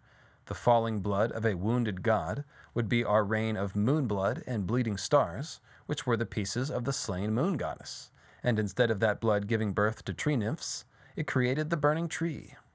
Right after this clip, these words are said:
What we are going to see here today is that the burning tree and Nissa Nissa have an awful lot of overlap. So it's pretty great to know that there is a precedent for divine blood falling from the heavens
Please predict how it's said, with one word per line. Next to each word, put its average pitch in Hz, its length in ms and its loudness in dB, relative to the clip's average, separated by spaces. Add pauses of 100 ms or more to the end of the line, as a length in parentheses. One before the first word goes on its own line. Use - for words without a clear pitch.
(500)
What 110 160 6
we 110 120 2
are 101 80 2
going 98 240 0
to 90 40 -4
see 107 200 -2
here 98 180 -2
today 104 480 -2 (100)
is 101 140 -6
that 113 200 0
the - 40 -4
burning 117 380 0
tree 127 420 -2 (100)
and 104 200 0
Nissa 90 220 -6
Nissa 139 380 -2 (280)
have 113 160 2
an 110 80 -2
awful 117 320 2
lot 92 160 0
of 123 100 -2
overlap. 110 540 0 (400)
So 98 180 0
it's 107 120 -4
pretty 110 200 2
great 98 220 0
to 101 100 -2
know 87 320 -4
that 104 140 0
there 107 200 4
is 110 120 0
a 113 80 2
precedent 98 500 -2
for 101 180 0
divine 101 500 0
blood 101 380 0
falling 104 400 -2
from 120 140 0
the 110 80 0
heavens 135 500 -2